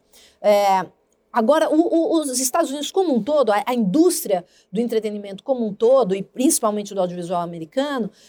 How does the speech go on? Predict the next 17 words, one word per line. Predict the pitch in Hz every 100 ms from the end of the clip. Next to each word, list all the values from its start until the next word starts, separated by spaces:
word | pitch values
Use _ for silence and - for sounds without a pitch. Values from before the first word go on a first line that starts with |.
| _
eles | - 247 311 -
têm | 349 381 247 180 _ _
muito | 262 427 427
claro, | 262 254 269 247
eles | 214
têm | - 349
metas | 233 226 254 - 151 160
a |
cumprir. | 156 180 160 170 160 160 _ _ _
E | 226
eles | 294 339 330
não | 320 381
escondem | 349 - 269 294 240 175
que | 170
a | 170
meta | 185 214 277 - 180
deles | 160 160 151 151